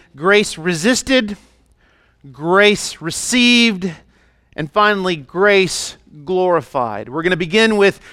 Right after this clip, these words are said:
grace resisted. This is in verses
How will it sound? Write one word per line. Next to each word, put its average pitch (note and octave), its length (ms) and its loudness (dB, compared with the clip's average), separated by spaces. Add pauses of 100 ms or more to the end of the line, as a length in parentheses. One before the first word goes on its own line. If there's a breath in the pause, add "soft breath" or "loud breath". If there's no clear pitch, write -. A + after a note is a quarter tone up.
(220 loud breath)
grace A3 520 2
resisted. E3+ 840 0
This F#3 200 0
is F3 120 -4
in F3 160 -4
verses F3+ 480 0